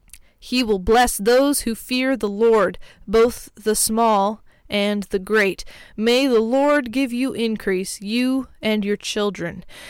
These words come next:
May you be blessed by the Lord who made heaven and earth. The heavens are the Lord's heavens, but the earth he has given to the children of man.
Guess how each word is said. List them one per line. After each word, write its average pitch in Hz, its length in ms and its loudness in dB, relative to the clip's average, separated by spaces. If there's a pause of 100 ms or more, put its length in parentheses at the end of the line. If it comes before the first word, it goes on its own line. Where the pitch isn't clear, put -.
(200)
May 233 220 2
you 269 200 2
be 226 140 -2
blessed 226 580 0
by 208 280 4
the 196 140 -2
Lord 202 500 2
who 220 80 0
made 208 440 0
heaven 208 460 -2
and 202 140 -2
earth. 220 400 -2 (380)
The 214 100 0
heavens 220 680 2
are 226 260 2
the 202 140 0
Lord's 254 560 2
heavens, 175 560 -8 (140)
but 233 160 2 (100)
the 202 180 -4
earth 233 480 -2
he 247 220 -6
has 208 160 2
given 196 480 -4
to - 220 -6
the 220 140 2
children 262 640 -2
of 202 200 -6
man. 196 540 -2